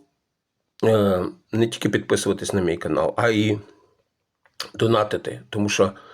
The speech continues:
е, виявилося, що там пару опцій трошки подорожчали на кілька тисяч, і нам збір, який був сто шістдесят тисяч, уже зараз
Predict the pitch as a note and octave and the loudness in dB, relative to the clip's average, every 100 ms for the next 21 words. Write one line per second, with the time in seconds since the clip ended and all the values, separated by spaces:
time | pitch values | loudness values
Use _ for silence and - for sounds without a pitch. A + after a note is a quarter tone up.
0 | - - _ - G2+ G2 F2+ F#2 C3 A#2+ | -20 -20 _ 2 4 6 4 4 4 6
1 | A2 G#2 G2+ - - A2 F#2+ - - - | 6 6 2 -4 0 2 2 -2 -12 0
2 | A2 A2 A2 - - G2 G#2 G2+ G#2 G2+ | 4 6 8 6 2 -4 -2 -2 -4 -2
3 | G2+ G#2 C3+ B2+ A2 G2+ G2 - F2+ - | 2 6 6 4 2 2 2 -2 -6 -4
4 | - F2+ - F2 - - - - - - | -6 -8 -8 -10 -12 -20 -20 -20 -20 -4
5 | G#2+ G2+ - G#2 A2 G#2+ G#2 G2+ F#2 F2+ | 2 2 4 4 4 6 4 2 -2 -4
6 | G2 A#2 G#2+ G2+ G2 F2+ - - G#2 G#2 | 0 2 2 2 0 -2 -4 -2 0 0
7 | G2+ B2 - G#2 B2 A#2 G2+ G#2+ G2+ F#2 | 2 2 2 -2 0 -4 -2 -2 -2 2
8 | G2+ G2+ G2 | 4 4 0